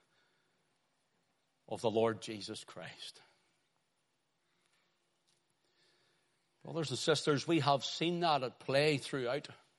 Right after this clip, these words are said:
We have seen this happening in the earth today. And now we're waiting for the Lord to come to smash it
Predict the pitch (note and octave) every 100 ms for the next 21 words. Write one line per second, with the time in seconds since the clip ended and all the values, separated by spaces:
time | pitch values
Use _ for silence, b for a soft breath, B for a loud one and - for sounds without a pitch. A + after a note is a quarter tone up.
0 | _ _ _ _ _ _ _ _ _ B
1 | B B B D3+ C#3+ - F3+ E3+ D#3 -
2 | - D#3+ F3 E3 D#3 C#3+ C3 B2+ C3+ D#3
3 | D3+ D#3 C#3 C#3+ C3 - _ _ _ _
4 | _ _ _ _ _ _ _ _ _ -
5 | A#2+ C#3+ C#3+ C3+ C3 A#2+ C#3+ C#3+ D3 A#2+
6 | - A#2+ A#2 A#2+ A#2 A2+ - B2+ G#2+ G2+
7 | G2+ - A#2 A2 A#2 A2+ G#2